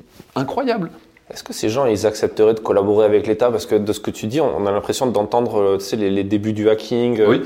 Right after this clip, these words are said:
Speaker 2: le, le
Speaker 1: complètement.
Speaker 2: peer-to-peer, euh, la blockchain. Et, mais c'est des gens en général qui sont sous anonymat et qui parfois n'ont pas forcément, tu sais, d'a-, d'appétence avec le gouvernement, le renseignement. Tu penses que cette communauté que t'as, t'as, t'as agrégée au,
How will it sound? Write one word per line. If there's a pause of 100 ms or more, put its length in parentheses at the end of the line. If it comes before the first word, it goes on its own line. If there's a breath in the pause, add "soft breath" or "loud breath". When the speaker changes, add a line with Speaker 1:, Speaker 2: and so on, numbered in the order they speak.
(240 loud breath)
Speaker 2:
le,
le
Speaker 1:
complètement.
Speaker 2:
peer-to-peer,
euh,
la
blockchain. (260 loud breath)
Et,
mais
c'est
des
gens
en
général
qui
sont
sous
anonymat
et
qui
parfois
n'ont
pas
forcément,
tu
sais,
d'a-,
d'appétence
avec
le
gouvernement,
le
renseignement. (460 loud breath)
Tu
penses
que
cette
communauté
que
t'as,
t'as,
t'as
agrégée
au,